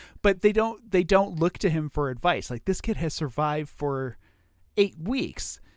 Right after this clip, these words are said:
And they go right back to, "Let's get to the coast, let's get to the boat, da, da, da." Like, they never say, like, "Hey, is this area safe? Like, should we be here? Where should we go? Where should we not go? What should we do? What have you been eating? Where do we find that?" You know, like,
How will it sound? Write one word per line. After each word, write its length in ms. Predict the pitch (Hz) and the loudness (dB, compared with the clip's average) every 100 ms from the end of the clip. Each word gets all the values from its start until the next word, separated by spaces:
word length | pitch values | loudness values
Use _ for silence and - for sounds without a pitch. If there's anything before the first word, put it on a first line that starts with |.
| _ _ - | _ _ 0
And 180 | 180 160 | 0 0
they 200 | 160 175 | -2 2
go 100 | 180 | 2
right 240 | 170 185 185 | 4 2 2
back 200 | 170 - | 0 0
to, 120 | 160 | -2
"Let's 220 | 156 - | -4 -4
get 160 | 160 - | -8 -8
to 80 | |
the 80 | 139 | -14
coast, 300 | - 151 131 | -6 -4 -4
let's 120 | 135 - | -10 -12
get 140 | 127 | -14
to 80 | 127 | -14
the 100 | 120 | -12
boat, 340 | 117 117 113 - | -8 -4 -6 -6
da, 140 | 117 | -8
da, 100 | 104 | -6
da." 200 | 113 101 | -6 -6
Like, 220 | 113 131 | -6 -6
they 100 | 180 | -4
never 220 | 175 180 170 | -2 -2 -4
say, 260 | 185 160 | -4 -4
like, 280 | 143 127 - | -4 -8 -8
"Hey, 220 | 269 294 | -8 -6
is 200 | 104 127 | -8 -12
this 200 | - 127 | -12 -10
area 260 | 196 196 202 | -10 -8 -10
safe? 420 | - 170 190 339 | -12 -12 -12 -14
Like, 120 | 120 - | -16 -14
should 240 | - 123 | -12 -10
we 100 | 147 | -10
be 220 | - 175 | -10 -12
here? 240 | 214 339 370 | -12 -10 -8
Where 200 | 147 123 | -8 -8
should 200 | - 160 | -8 -8
we 100 | 202 | -10
go? 280 | - 403 101 | -6 -2 -2
Where 240 | 101 123 | -6 -12
should 240 | - 214 | -10 -10
we 100 | 247 | -8
not 260 | 285 339 - | -8 -8 -8
go? 140 | - 160 | -4 -4
What 260 | 160 - - | -4 -8 -8
should 220 | 226 240 | -12 -12
we 100 | 262 | -4
do? 240 | 427 453 107 | 0 0 0
What 160 | 127 220 | -4 -4
have 100 | 320 | -6
you 120 | 285 | -6
been 200 | 320 320 | -6 -8
eating? 340 | 320 370 - | -4 -4 -4
Where 180 | - 131 | -10 -10
do 60 | 143 | -6
we 140 | 165 | -6
find 280 | 180 226 247 | -4 -2 2
that?" 220 | 330 - | 2 2
You 120 | 190 185 | -2 0
know, 120 | 175 | 0
like, 300 | 180 156 | 0 -4